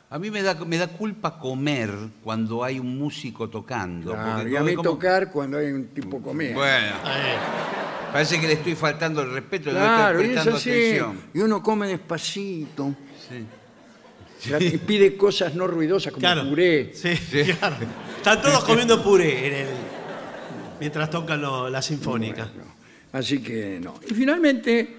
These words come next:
Speaker 2: quiero preguntarle a usted, que es maître,
Speaker 3: Sí.
Speaker 2: si, eh, si no es una demasía la presencia del maître en estos tiempos.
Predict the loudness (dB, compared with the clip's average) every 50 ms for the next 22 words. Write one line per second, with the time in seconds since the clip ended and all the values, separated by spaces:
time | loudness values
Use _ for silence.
0 | -20 -20 -20 -8 -4 0 0 0 0 2 2 2 2 2 2 4 4 4 2 2
1 | 4 2 2 4 4 4 4 4 4 0 -2 -2 -2 -4 -4 -4 -4 -6 -8 -16
2 | -20 -20 -20 -20 -14 -12 -12 -12 -12 -14 -20 _ _ _ _ _ _ _ _ _
3 | -20 _ -6 -4 -2 0 0 -2 -2 -4 -8 -10 -16 -20 -20 -20 -20 -20 -20 -20
4 | -20 -20 -20 _ _ _ _ -12 -8 -6 -4 -2 -2 -2 -2 -2 -2 -2 0 0
5 | 0 0 0 -2 -2 -4 -6 -6 -6 -8 -8 -8 -10 -10 -12 -12 -14 -14 -14 -14
6 | -14 -14 -14 -12 -14 -14 -14 -14 -12 -12 -14 -14 -16 -14 -14 -14 -14 -16 -14 -14
7 | -14 -14 -12 -14 -14 -14 -14 _ -20 -20 -20 -20 -20 _ -20